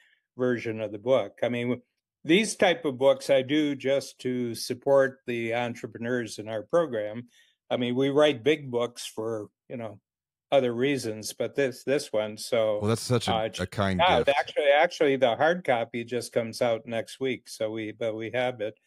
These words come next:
Speaker 1: and, uh, Gord will send this on to you. He'll just send the, um, um, he'll just send the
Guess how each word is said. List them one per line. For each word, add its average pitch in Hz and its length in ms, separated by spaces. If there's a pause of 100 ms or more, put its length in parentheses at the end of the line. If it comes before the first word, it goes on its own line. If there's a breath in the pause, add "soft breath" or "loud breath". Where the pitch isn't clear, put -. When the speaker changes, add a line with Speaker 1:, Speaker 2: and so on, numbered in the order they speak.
(380)
Speaker 1:
and, 110 400
uh, 104 220 (460)
Gord 147 360
will 120 180
send 127 340
this 113 300
on 131 260
to 120 120
you. 104 220
He'll 110 300
just 104 300
send 110 320
the, 104 400
um, 101 240 (640)
um, 101 380 (420)
he'll 120 100
just 113 240
send 120 300
the 104 300